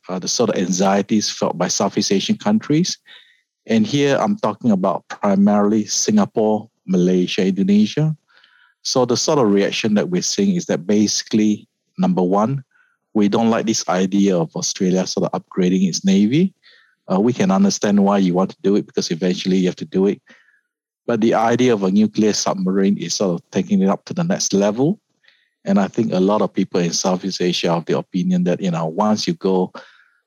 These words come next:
with nuclear power subs, the next logical step is nuclear weapons. So that's the first point.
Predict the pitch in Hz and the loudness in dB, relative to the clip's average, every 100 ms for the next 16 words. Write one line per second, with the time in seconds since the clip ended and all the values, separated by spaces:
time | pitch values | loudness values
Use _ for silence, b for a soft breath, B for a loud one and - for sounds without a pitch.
0 | - 180 - 98 - 101 101 - 92 95 | -6 -4 0 0 0 -2 -2 -2 -2 0
1 | 95 - 117 - - - 98 90 107 - | -2 -2 -4 -4 -10 -8 -2 0 0 -2
2 | - - 98 104 - - 101 - 101 - | -8 -4 -2 -2 -4 -4 -4 -2 -4 -4
3 | 147 90 - 90 - - - 78 82 - | -8 -8 -6 -6 -4 -6 -8 -10 -10 -12
4 | - 87 95 - 87 87 85 - 170 156 | -8 -4 -4 -4 -6 -6 -6 -8 -12 -12